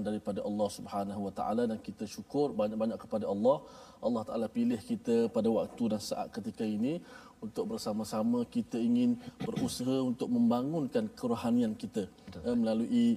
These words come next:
Speaker 1: pembacaan dan kajian tadabbur kita. eh, terhadap mesej ataupun ayat-ayat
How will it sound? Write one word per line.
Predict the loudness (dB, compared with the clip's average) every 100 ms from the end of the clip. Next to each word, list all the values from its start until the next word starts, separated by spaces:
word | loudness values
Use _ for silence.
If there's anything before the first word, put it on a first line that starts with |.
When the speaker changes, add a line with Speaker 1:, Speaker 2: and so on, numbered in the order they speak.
| 0 -20 -6 0
Speaker 1:
pembacaan | 2 2 2 -2 0 0 2
dan | 0 -2 0
kajian | 0 4 4 2 0
tadabbur | -2 2 0 2 0 0 -4
kita. | -2 -2 -4 -18 -20 -20 -6
eh, | -4 0
terhadap | 0 0 2 2 2 0
mesej | 2 2 0 -2 -6 -4
ataupun | -2 0 -2 2
ayat-ayat | 2 2 2 2